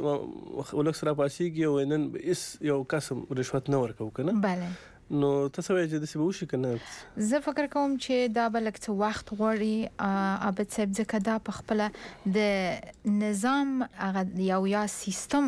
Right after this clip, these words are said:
Speaker 2: آه، اصلاحاتو ته هم اړتیا لري. د دې تر
Speaker 1: ولسي
Speaker 2: څنګ
Speaker 1: بدلون باندې نه کیږي؟
Speaker 2: ولسي بدلون باندې کیږي، که ټول ولس په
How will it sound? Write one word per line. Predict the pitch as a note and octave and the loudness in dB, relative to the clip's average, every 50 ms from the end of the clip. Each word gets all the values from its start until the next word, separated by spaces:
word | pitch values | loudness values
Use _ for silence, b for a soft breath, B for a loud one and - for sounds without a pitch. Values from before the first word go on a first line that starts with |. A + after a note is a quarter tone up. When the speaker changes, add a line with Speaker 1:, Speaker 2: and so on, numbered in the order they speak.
| G#3+ | 2
Speaker 2:
آه، | F#3 - - - - - - - - F#3 F#3+ - - G3+ | 0 -2 -8 -18 -20 -20 -20 -8 -4 -2 -2 0 -2 -2
اصلاحاتو | - - - G3 F#3+ F#3 - A#3 B3+ C4 B3+ - B3 A#3 - | -2 0 0 0 0 0 0 0 0 0 0 -2 -6 -4 -2
ته | A3+ A3+ A#3 | 0 0 2
هم | A3+ A3 A3+ | 2 2 0
اړتیا | G#3+ G#3 - - A3+ G#3+ G#3+ G#3 | -2 -4 -4 -2 -2 0 0 0
لري. | G#3 G3 G#3 G3+ G3+ F#3+ - - - F#3 | 0 2 2 0 0 -2 -4 -10 -4 0
د | G3 F#3+ F#3 G3+ F#3+ F3+ | 0 2 2 0 0 2
دې | G#3 G#3 - - | 0 0 2 2
تر | - | 2
Speaker 1:
ولسي | D3+ E3 D#3+ G#3 | 2 4 4 2
Speaker 2:
څنګ | A3 G#3 G3+ | 2 2 2
Speaker 1:
بدلون | G3+ F3 F3 F#3 G3 A3 G#3 G3+ | 0 0 0 -2 0 0 2 4
باندې | F#3+ F#3 F#3+ G#3 | 4 2 2 0
نه | G3 - | -2 -4
کیږي؟ | C3+ A#2+ A2+ A#2+ D#3 F3+ - - C4 C#4+ | -6 -6 -6 -8 -12 -14 -2 0 2 4
Speaker 2:
ولسي | C#4+ D#4 D4 - G4 F4+ | 4 2 2 0 0 2
بدلون | F4 E4 D#4 D#4+ E4 E4 D#4 D4 | 2 0 0 -2 -2 0 2 2
باندې | C#4 C4 B3+ A#3 A#3 A3+ - - | 2 4 2 2 0 -2 -6 -8
کیږي، | - - D4+ D4+ C#4+ A#3+ A3+ A3+ - - | -4 -2 0 2 2 2 0 -2 -2 -2
که | - G#3+ - - - | -4 -4 -6 -8 -2
ټول | - F4 F4+ E4+ C#4+ A3 | 2 2 4 4 2 2
ولس | G#3 G#3+ G#3 G#3 A3 B3+ D#4+ E4 - - | 2 2 2 2 2 2 2 2 -2 -8
په | - - | -6 -4